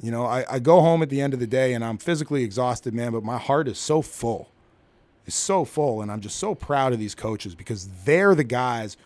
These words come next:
who were willing to sit down and have the difficult conversation about a two and nine season. A competitive one, okay, but a two and nine season. And own it for themselves. And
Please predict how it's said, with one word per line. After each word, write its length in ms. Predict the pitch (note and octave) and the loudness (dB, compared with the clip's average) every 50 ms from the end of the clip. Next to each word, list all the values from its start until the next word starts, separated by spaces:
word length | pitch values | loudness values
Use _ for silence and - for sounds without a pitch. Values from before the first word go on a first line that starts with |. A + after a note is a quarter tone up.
| _ _ _ | _ _ _
who 140 | - C#3+ C3 | -4 -2 -2
were 180 | A#2+ A#2+ G#2 | -2 -2 -6
willing 400 | G#2 A2 C3+ C#3+ D#3+ E3+ E3 C#3+ | -4 -2 0 2 2 2 2 0
to 80 | A2+ G#2 | -4 -4
sit 260 | - - D#3 D3 - | -4 -4 -4 -4 -4
down 320 | - B2+ B2 B2+ A#2+ A2+ | -4 -4 -2 -2 -4 -4
and 80 | G#2+ G2 | -6 -6
have 180 | A#2+ A#2+ A2 G2 | -6 -8 -8 -8
the 80 | F#2+ | -10
difficult 600 | E2+ E2+ F2+ D3+ D#3+ - E3+ - D#3+ D3 C3 A#2 | -10 0 4 4 4 4 2 2 4 2 2 2
conversation 840 | - C3+ C3 C3 A#2+ G#2+ G2 - A#2+ A#2 B2+ A#2 - A#2+ G#2+ G2 F#2 _ _ _ _ _ - | 0 -2 -2 -2 -2 -4 -8 -8 -4 -4 -4 -4 -4 -6 -8 -10 -12 _ _ _ _ _ -12
about 400 | A#2+ G#2 A2 A#2+ A#2+ A#2+ A2+ - _ _ _ _ _ _ - | -8 -4 0 2 2 0 0 -4 _ _ _ _ _ _ -10
a 60 | A2+ | -10
two 300 | - - - D#3+ D#3 C3+ | -6 -2 0 2 2 2
and 80 | C3 B2+ | 2 0
nine 240 | A#2+ A#2 A#2 A2 | 0 -2 -4 -6
season. 320 | G#2 - G#2+ G2+ F2 D#2+ - _ _ _ _ _ _ _ _ _ _ _ _ - | -8 -10 -12 -12 -12 -14 -20 _ _ _ _ _ _ _ _ _ _ _ _ -4
A 60 | F#3 | 2
competitive 520 | - A3 F#3 - G#3+ A3+ A#3 A3 F3+ D#3 C#3 | 2 4 6 8 6 6 8 6 4 2 2
one, 200 | D3+ D3+ C#3+ C3 | 0 0 0 0
okay, 400 | B2+ A#2 - C3 B2 G#2+ G2+ G2+ | -2 -2 -2 -4 -4 -4 -4 -6
but 180 | G2 A#2 B2 | -6 -4 -6
a 60 | C3 | -4
two 260 | B2+ - - G#3 G#3 G3 | -4 2 4 4 6 6
and 80 | E3+ | 6
nine 240 | D#3 D3+ D3 C3+ A2+ | 4 2 2 0 -2
season. 380 | - - B2+ A#2 G2+ F2 - _ _ _ _ _ _ _ _ _ _ _ _ _ _ _ _ _ - - - _ _ - | -4 -6 -8 -8 -8 -10 -14 _ _ _ _ _ _ _ _ _ _ _ _ _ _ _ _ _ -20 -20 -20 _ _ -4
And 300 | D3+ D#3 D3 C3+ C3 A2+ - _ _ _ - | 0 0 0 0 -2 -4 -10 _ _ _ 4
own 260 | D3+ G3+ B3 C#4 B3 | 8 8 8 8 6
it 140 | A#2+ - - - - - - - _ - - - - - _ _ _ _ | 2 -2 -6 -12 -20 -20 -20 -20 _ -20 -20 -20 -20 -20 _ _ _ _
for 220 | - - D#3+ D3+ | -6 -2 0 0
themselves. 760 | C3+ B2 A#2 G#2+ - - C#3+ C3+ A2+ - - - - - - - _ _ _ _ _ _ _ _ _ _ _ _ _ _ _ - | 2 0 -2 -6 -4 -2 -2 -2 -2 -4 -8 -14 -18 -20 -20 -20 _ _ _ _ _ _ _ _ _ _ _ _ _ _ _ -8
And 340 | C#3 C#3 C3+ C3 B2+ A2+ G#2 | -6 -4 -2 -2 -4 -6 -8